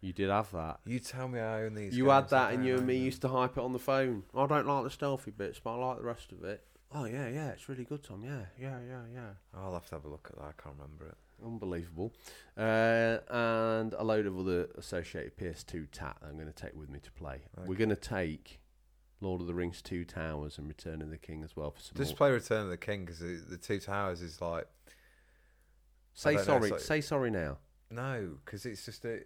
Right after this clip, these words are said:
Speaker 2: it. <clears throat> You get to play some of two of the, uh, of Two Towers in Return of the King anyway.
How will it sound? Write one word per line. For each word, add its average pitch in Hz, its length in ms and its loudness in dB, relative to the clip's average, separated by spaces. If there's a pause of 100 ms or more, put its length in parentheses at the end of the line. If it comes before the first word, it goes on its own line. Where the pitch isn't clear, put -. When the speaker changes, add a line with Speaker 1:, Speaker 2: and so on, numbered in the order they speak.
(100)
Speaker 2:
it. 117 180 -8 (1400)
<clears throat> - 180 -4
You 151 140 4
get 131 160 2
to - 60 -12
play 131 340 2
some 107 220 -6
of 95 80 -6
two 107 200 -2
of 92 160 -4 (260)
the, 92 420 0 (360)
uh, 98 60 -6
of 92 100 -8 (160)
Two 98 200 -6
Towers 95 380 -6
in 95 140 -8
Return 92 320 -10
of 90 80 -10
the 90 80 -12
King 92 220 -12
anyway. 82 560 -8